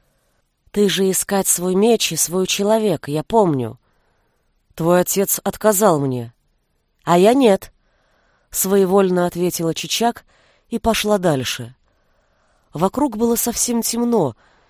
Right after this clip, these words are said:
едва выходило разглядеть узкую улочку между дворцовых оград. Прибитая морозом земля коркой лежала под ногами. Далеко не сразу Вячка понял,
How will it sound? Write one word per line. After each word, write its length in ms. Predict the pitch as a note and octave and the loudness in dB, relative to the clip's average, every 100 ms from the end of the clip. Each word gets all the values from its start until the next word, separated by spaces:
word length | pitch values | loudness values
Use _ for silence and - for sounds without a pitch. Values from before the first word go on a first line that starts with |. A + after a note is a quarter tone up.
| _ | _
едва 360 | C#3 E3 F3 B3 | -6 -4 0 0
выходило 520 | A#3 A3+ G#3 A#3+ G#3+ | -2 -2 -2 -2 -2
разглядеть 640 | G3+ E3+ F#3 F#3 A#3+ - - | -4 -4 -4 -4 -4 -6 -8
узкую 480 | A3 - - F#3+ F#3+ | -8 -8 -6 -6 -4
улочку 560 | C#4+ C4 G3 - - E3 - - - - | -6 -4 -4 -6 -6 -8 -10 -20 -20 -4
между 420 | G3 G#3+ F3 G3+ | 2 2 0 -4
дворцовых 640 | F3+ G3+ G3+ G#3 G3 F#3+ | -2 -2 -2 -2 -2 -4
оград. 460 | G#3 F#3+ E3 A#2+ _ _ _ _ _ _ _ _ _ | -4 0 0 -2 _ _ _ _ _ _ _ _ _
Прибитая 540 | - F3+ E3+ - F3 E3+ | -4 -2 -2 0 0 2
морозом 520 | E3+ F3 D#3 D#3+ D#3 | 0 0 -2 -2 -4
земля 460 | C3+ E3+ F#3 A3 | -2 -2 0 -2
коркой 500 | - F3 F#3+ F#3 E3+ | -2 -2 -2 -2 -4
лежала 380 | D#3+ D#3 E3 D#3+ | -4 -4 -4 -4
под 180 | D#3+ D#3+ | -6 -4
ногами. 580 | F3 E3 D3 A#2+ A#2 B2+ _ _ _ _ _ _ _ - | -4 -2 -4 -4 -8 -12 _ _ _ _ _ _ _ -6
Далеко 360 | E3 G#3+ B3 C4+ | -2 0 0 -2
не 100 | C4 | -2
сразу 380 | D4 D4 E3 | -2 -2 -2
Вячка 400 | E3 F3+ - - | -4 -4 -6 -10
понял, 460 | F3 C4 B3+ D#3+ | -10 -4 -2 -2